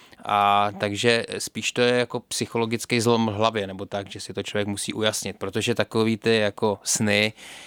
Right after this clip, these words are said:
i v dětství a i toho Žila Verna jsem čet a, a tak, že prostě člověk pojede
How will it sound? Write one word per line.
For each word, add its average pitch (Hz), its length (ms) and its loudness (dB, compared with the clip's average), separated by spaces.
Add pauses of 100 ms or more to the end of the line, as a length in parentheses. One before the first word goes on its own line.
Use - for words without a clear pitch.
(120)
i 113 80 -2
v 104 60 -4
dětství 107 580 0
a 101 120 2 (160)
i 117 100 0
toho 110 260 -2
Žila 107 220 -2
Verna 101 320 -4
jsem 107 260 -2
čet 110 340 0
a, 101 160 -4
a 101 160 -4
tak, 101 380 2
že 104 180 -2
prostě 104 420 -4
člověk 101 320 -2
pojede 104 260 -2